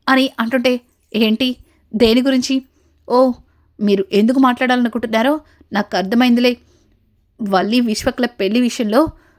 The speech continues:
మీ ప్రమేయం లేదని నేనెవ్వరి దగ్గర చెప్పకూడదు, అంతే కదా?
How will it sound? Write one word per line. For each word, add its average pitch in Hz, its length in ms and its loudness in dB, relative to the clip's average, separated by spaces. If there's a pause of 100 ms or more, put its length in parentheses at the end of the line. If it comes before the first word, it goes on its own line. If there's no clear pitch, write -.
(140)
మీ 233 140 4
ప్రమేయం 247 520 0
లేదని 247 360 0 (400)
నేనెవ్వరి 202 420 0
దగ్గర 226 260 -2 (100)
చెప్పకూడదు, 233 500 -2 (380)
అంతే 202 240 0
కదా? 240 280 0